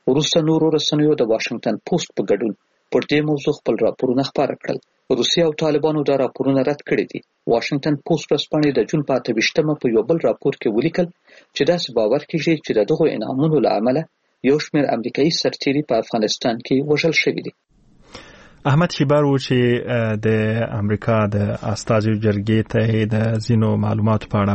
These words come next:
Speaker 2: باندې تاسو ته جزئیات درکړل. هغه دا چې، اه، ویل کېږي، اه، روسیې په افغانستان کې د امریکایي ځواکونو د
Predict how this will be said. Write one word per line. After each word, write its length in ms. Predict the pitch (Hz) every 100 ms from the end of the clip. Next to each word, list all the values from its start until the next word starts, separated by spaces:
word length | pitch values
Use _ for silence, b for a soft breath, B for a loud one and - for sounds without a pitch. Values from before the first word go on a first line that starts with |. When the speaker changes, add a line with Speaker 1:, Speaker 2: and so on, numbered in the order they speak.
| 101
Speaker 2:
باندې 280 | 101 107 107
تاسو 200 | 104 -
ته 120 | 107
جزئیات 320 | 110 110 113 135
درکړل. 320 | 135 131 110
هغه 140 | 101 104
دا 40 | 107
چې، 100 | - 110 B B B B B -
اه، 240 | 107 107 110
ویل 180 | 107 107 104
کېږي، 480 | 120 113 107 110 113 113 120
اه، 380 | 123 104 98 98 104
روسیې 880 | 104 - 120 117 113 110 110 - -
په 120 | 101
افغانستان 400 | 95 98 - 110
کې 60 | -
د 100 | 104
امریکایي 320 | 101 - 110 113
ځواکونو 260 | -
د 80 | 107